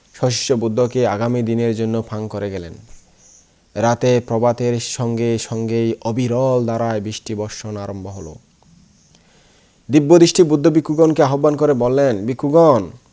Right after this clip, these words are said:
জেতবনে এখন যেরূপ বৃষ্টি হচ্ছে, চার মহাদ্বীপেও তদ্রূপ বৃষ্টি বর্ষিত হচ্ছে।"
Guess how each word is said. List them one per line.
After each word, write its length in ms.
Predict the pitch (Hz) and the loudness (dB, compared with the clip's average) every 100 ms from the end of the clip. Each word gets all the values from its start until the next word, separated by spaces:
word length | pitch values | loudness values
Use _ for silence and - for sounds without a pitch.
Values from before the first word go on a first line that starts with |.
| _ _ - - 98 | _ _ -20 -12 2
জেতবনে 440 | 143 135 156 175 | 4 6 6 8
এখন 380 | 165 147 160 156 | 8 6 4 6
যেরূপ 260 | 139 151 131 | 6 6 4
বৃষ্টি 300 | 135 - 147 | -2 -2 0
হচ্ছে, 540 | 139 139 - 120 95 - _ _ _ - - - | 2 2 0 0 0 -10 _ _ _ -20 -20 0
চার 300 | 143 147 139 | 6 6 6
মহাদ্বীপেও 680 | 135 139 185 165 156 156 139 | 2 2 4 6 6 6 6
তদ্রূপ 400 | 127 113 127 104 | 2 2 2 2
বৃষ্টি 420 | 110 - 113 107 | -4 -6 -4 -4
বর্ষিত 440 | 98 98 - 104 | -4 -6 -8 -10
হচ্ছে।" 400 | 98 95 - 82 | -10 -12 -14 -18